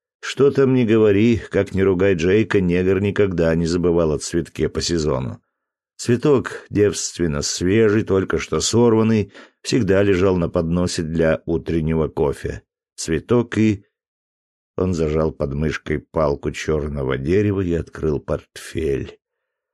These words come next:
Два чистых носовых платка лежали рядом с книгой. Он сунул один из них в верхний кармашек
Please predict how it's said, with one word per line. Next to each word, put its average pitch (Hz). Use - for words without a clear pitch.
Два 113
чистых 131
носовых 110
платка 98
лежали 85
рядом 87
с -
книгой. 76
Он 87
сунул 85
один 82
из 76
них 82
в 80
верхний 80
кармашек 98